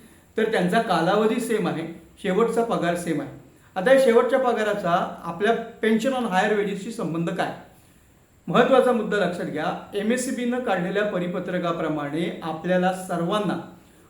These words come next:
पगारवाढ झाल्यानंतर जे पैसे मिळालेले आहेत ते त्यांनी सीपीएफचे पैसे पण तुम्हाला लगोलग त्याच डिव्हिजननी देऊन टाकले, त्याच सर्कलनी दिले, त्याच झोननी दिले. त्याची नोंद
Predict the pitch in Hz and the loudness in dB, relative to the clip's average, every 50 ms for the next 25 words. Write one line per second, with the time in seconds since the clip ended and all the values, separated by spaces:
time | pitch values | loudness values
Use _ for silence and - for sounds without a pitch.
0 | _ _ - 180 175 175 202 226 233 240 226 214 208 214 208 180 170 160 165 180 | _ _ -2 0 2 4 4 6 6 6 6 4 4 2 2 0 0 0 2 2
1 | 180 175 170 165 156 151 - 185 190 220 - - - 160 190 233 - 233 214 - | 2 0 0 0 -2 -2 -2 -2 -2 -2 -2 -2 -2 0 0 2 2 2 0 -2
2 | - 196 196 175 160 156 147 147 143 139 139 135 131 135 160 196 202 - - - | -2 -2 -2 -2 -2 -2 -2 -2 -4 -4 -4 -6 -6 -6 -6 -6 -6 -8 -10 -14
3 | - - - _ _ _ _ - 202 226 - - - 175 165 151 160 170 175 233 | -20 -20 -20 _ _ _ _ 4 4 4 4 2 0 0 0 0 0 -2 -2 -4
4 | - - - - - - - - - 226 208 - - 262 269 262 269 - 277 269 | -6 -8 -12 -16 -20 -20 -18 -6 -4 -4 -2 -2 0 0 0 0 0 0 -2 -2
5 | 233 220 180 170 185 202 202 202 202 202 226 208 202 175 170 170 175 190 190 185 | 0 0 0 0 0 0 0 0 -2 -4 -6 -4 -4 -2 0 0 0 0 0 0
6 | 160 151 160 175 180 180 185 208 202 - - 196 190 226 220 185 160 170 170 165 | -2 -2 -2 -2 -2 -2 -2 -2 -4 -4 -4 -2 0 0 -2 -2 -2 -2 -2 -2
7 | 165 165 165 170 175 180 - - 160 170 - - 202 220 - 165 175 185 180 180 | -2 -2 -2 -2 -2 -2 -2 -2 -2 -2 -2 -2 -4 -4 -4 -4 -4 -6 -4 -2
8 | 185 180 185 180 - 180 165 151 - 214 214 233 226 185 160 151 147 175 180 180 | -2 -2 -2 -2 -4 -6 -6 -4 -4 -2 -2 -2 -2 -2 -4 -4 -4 -4 -6 -4
9 | 190 180 175 208 190 - - 160 180 220 226 208 180 143 135 131 - - - - | -4 -2 -2 -2 -4 -6 -6 -4 -2 -2 -2 -2 -2 -4 -6 -8 -10 -12 -16 -20
10 | - - _ _ _ _ _ _ _ _ _ _ _ _ _ _ _ _ _ - | -20 -20 _ _ _ _ _ _ _ _ _ _ _ _ _ _ _ _ _ 2
11 | 214 - 208 208 - 277 285 294 294 269 214 180 180 175 175 214 | 2 4 2 2 0 0 2 2 2 2 2 2 2 2 2 2